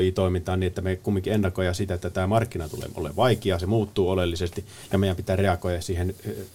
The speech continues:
siihen jollakin toisella lailla, koska tuo, jos tuo konflikti jatkuu tuolla, ää, hyvinkin pitkään, niin sillä s-, saattaa olla todella suuret vaikutukset. Elikkä siinä mielessä mun mielestä tämä suunta on ollut tässä, ää,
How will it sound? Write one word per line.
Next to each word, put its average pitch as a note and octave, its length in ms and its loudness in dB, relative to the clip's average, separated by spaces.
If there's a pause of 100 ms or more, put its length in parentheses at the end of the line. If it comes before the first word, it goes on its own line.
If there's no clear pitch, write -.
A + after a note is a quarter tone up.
siihen F#2 260 2
jollakin F#2 280 0
toisella F#2 440 2
lailla, E2+ 220 0 (340)
koska - 240 0
tuo, G2 380 2
jos G#2 300 -4
tuo A#2+ 120 0
konflikti B2 440 4
jatkuu G#2+ 380 4
tuolla, G2 320 2 (460)
ää, G2+ 280 6
hyvinkin G#2+ 280 4
pitkään, G2+ 420 4
niin F#2 140 4
sillä F#2+ 220 2
s-, F#2 180 -6
saattaa F#2+ 320 0
olla F#2+ 200 2 (180)
todella G2+ 260 4
suuret F2 300 -2
vaikutukset. E2+ 580 -4
Elikkä E2+ 380 -2
siinä A2 260 2
mielessä G2+ 220 4
mun G#2 140 4
mielestä G2 220 0
tämä G#2 140 2
suunta A2+ 380 6
on F2+ 80 0
ollut E2+ 200 -2
tässä, F#2 240 0
ää, E2+ 80 -2